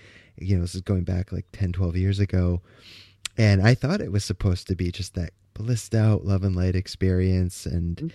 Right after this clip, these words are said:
Speaker 1: you know, everything was gonna be fine because I was sitting. Um, but obviously <laughs> that was not the case. And while I did have some of those nice and pleasant experiences, I found that more of the time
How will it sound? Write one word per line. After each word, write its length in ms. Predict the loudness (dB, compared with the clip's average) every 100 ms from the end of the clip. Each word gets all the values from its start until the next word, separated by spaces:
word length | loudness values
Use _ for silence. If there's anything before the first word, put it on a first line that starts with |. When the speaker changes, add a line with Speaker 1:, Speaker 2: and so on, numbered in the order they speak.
| -14 -20 -20 _ -2
Speaker 1:
you 100 | 2
know, 60 | 4
everything 300 | 4 4 2
was 120 | 2
gonna 180 | 2 2
be 120 | 0
fine 440 | 0 2 2 2
because 280 | 0 -2 -2
I 240 | -2 -4 -6
was 180 | -8 -6
sitting. 680 | 0 0 2 0 -2 -6 -6
Um, 560 | -2 -2 -2 -2 -4 -6 _ _ -2
but 140 | 0 4
obviously 800 | 4 2 -2 -4 -2 0 0 -2 -6 -10
<laughs> 160 | -2
that 180 | 2 4
was 200 | 2 2
not 320 | 2 2 0
the 100 | -4
case. 540 | -2 -2 -2 -4 -8 -10 -2
And 520 | 0 2 2 0 -4 -8 -20 -20 _
while 180 | 4 6
I 100 | 6
did 180 | 4 2
have 160 | 2 2
some 180 | 0
of 80 | 2
those 320 | 2 0 -2
nice 420 | -2 0 0 -2 -6
and 180 | -8
pleasant 480 | -2 -2 -2 -4 -8
experiences, 1000 | -10 -12 -8 -4 -2 -2 -4 -8 -8 -12 -6
I 120 | -4
found 420 | 0 2 4 4 2
that 100 | 0
more 160 | 0
of 60 | 0
the 80 | 0
time 420 | 0 2 2